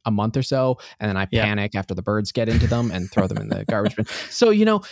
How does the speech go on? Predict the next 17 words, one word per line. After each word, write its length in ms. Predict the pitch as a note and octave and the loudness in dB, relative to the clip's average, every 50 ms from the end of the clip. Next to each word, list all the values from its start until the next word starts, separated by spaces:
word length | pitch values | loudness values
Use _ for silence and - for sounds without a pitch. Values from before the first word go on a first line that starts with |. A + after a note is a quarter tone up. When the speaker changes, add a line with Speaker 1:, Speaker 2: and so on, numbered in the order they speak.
| - - - | -20 -2 2
Speaker 1:
in 120 | - B3+ | 2 4
many 220 | C4 C#4+ D#4+ F4+ D#4 | 4 4 2 2 2
ways, 320 | B3+ A#3+ A#3 A3 G3+ D#3+ | 2 2 2 2 0 0
this 160 | D3 D#3+ - | 0 -2 -2
cart 320 | - - - D3 C#3 C3 - | -4 -4 -2 -2 0 0 -2
system 420 | - C#3 B2 - C3+ B2 A2 G2+ | -4 -6 -4 -2 -2 -2 -2 0
will 380 | A2+ C3+ C#3+ C3 A#2+ A2+ A2+ - | 0 0 2 2 0 -2 -2 -4
improve 840 | A#2+ A#2+ A#2+ A#2+ A2 - - C#3+ C#3 C3+ B2+ B2 A#2 A2+ G#2+ - - _ _ _ _ _ - | -4 -2 -2 -2 -4 -2 0 2 2 2 2 2 0 0 -2 -6 -10 _ _ _ _ _ 0
not 220 | D3+ E3 G#3 A3+ G3 | 0 2 2 0 0
just 260 | - F3+ D3 - B2+ | -2 -2 -2 0 0
my 420 | A#2+ A2+ A2+ A2+ A2+ A2+ A2+ A2+ | 0 2 2 2 2 0 0 0
experience, 460 | A#2 G#2+ - - B2+ B2 A#2+ A2+ - C3+ | -2 -2 -4 -4 -2 -2 -2 -2 0 0
not 180 | C3 C3 - | 0 0 0
just 220 | - C3+ A#2 - - _ _ - | 0 -2 -4 -4 -8 _ _ -20
the 360 | D#3 C#3 A#2+ A2+ A#2+ A#2 - - G#2+ | -16 -14 -10 -4 -2 -2 -2 -2 -2
ecological 520 | G#2 - G2+ G2 F#2+ G#2 A2 B2 A#2+ B2+ | -4 -2 -2 0 0 0 0 0 -2 -2
experience, 460 | B2 - - - C#3 C#3 C#3+ C#3+ - | -4 -4 -4 -2 -2 -2 -2 -2 -6